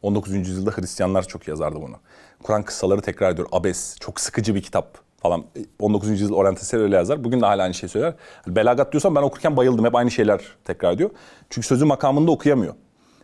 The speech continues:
Metnin içine giremiyor yani. Metnin içine girdiğinde aslında olan şey şu. Efendimizin orada bir şeyle karşılaşıyor. Mesela bir savaş ortamı veya bir korku ortamı oluştu.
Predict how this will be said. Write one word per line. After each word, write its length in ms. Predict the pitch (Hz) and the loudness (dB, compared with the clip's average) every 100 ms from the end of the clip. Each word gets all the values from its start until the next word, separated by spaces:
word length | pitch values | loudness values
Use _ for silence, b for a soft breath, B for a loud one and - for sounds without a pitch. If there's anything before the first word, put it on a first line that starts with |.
| b | b
Metnin 300 | 107 - 131 | -4 2 2
içine 220 | - 139 | 4 2
giremiyor 320 | 127 127 113 | 4 4 2
yani. 200 | 85 82 | 0 -2
Metnin 280 | 87 107 131 | -2 0 2
içine 220 | 131 143 | 2 2
girdiğinde 360 | 135 131 135 151 | 2 4 4 4
aslında 260 | 143 - 139 | 2 2 2
olan 140 | 143 | 2
şey 180 | 139 143 | 2 0
şu. 140 | - | 0
Efendimizin 480 | 110 127 127 131 123 | -2 0 2 2 2
orada 220 | 127 123 | 2 2
bir 40 | 110 | 0
şeyle 220 | 135 143 | 2 2
karşılaşıyor. 640 | 170 151 165 - 170 - | 2 0 0 2 0 -2
Mesela 240 | - 95 110 | -8 -4 -2
bir 80 | 110 | -2
savaş 340 | - 107 123 | 0 0 2
ortamı 480 | 117 - 123 135 120 | 0 0 0 -2 2
veya 220 | 107 156 | 2 4
bir 100 | 175 | 0
korku 320 | - 127 - | 2 0 2
ortamı 260 | 165 185 175 | 2 2 0
oluştu. 400 | 160 - 175 | 0 2 0